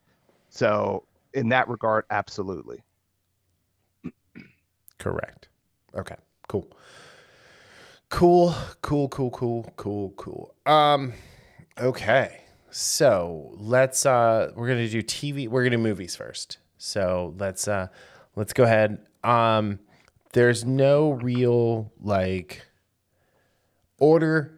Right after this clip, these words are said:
Speaker 2: to this. Is, these are the things that we're, we're looking forward to. Um, Daryl has honorable mentions, but I'm just taking that out 'cause we're just gonna talk about the movies we're looking forward to.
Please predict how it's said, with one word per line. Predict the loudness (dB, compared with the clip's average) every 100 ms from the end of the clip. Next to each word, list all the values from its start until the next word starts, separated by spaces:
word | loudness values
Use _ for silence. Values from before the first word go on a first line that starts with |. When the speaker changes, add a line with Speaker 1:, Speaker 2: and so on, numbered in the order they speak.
| -8
Speaker 2:
to | -4
this. | 2 4 4 2 -6 -6
Is, | -12 -12 -10
these | -4 -2
are | -2
the | -2
things | -2 -2 -4 -4
that | -4 -2
we're, | -4 -4
we're | -6
looking | -6 -8 -8 -8 -8
forward | -6 -2 0 0 -2 -4
to. | -4 -2 -2 -6 -18 -20 _ -6
Um, | 0 0 0 -6 -4
Daryl | 2 6 6
has | 4 0
honorable | 0 2 0
mentions, | 0 -2 -2 -4 -4 -4
but | 0 0
I'm | 0 -2
just | -2
taking | -2 -2 -2
that | -2 0
out | 0 -4 -8
'cause | -8
we're | -8
just | -8 -6
gonna | -4 -4
talk | -4 -8 -8
about | -8 -8 -10 -10
the | -8
movies | -8 -10 -12
we're | -10
looking | -10 -10 -12
forward | -10 -10 -10 -10
to. | -10 -10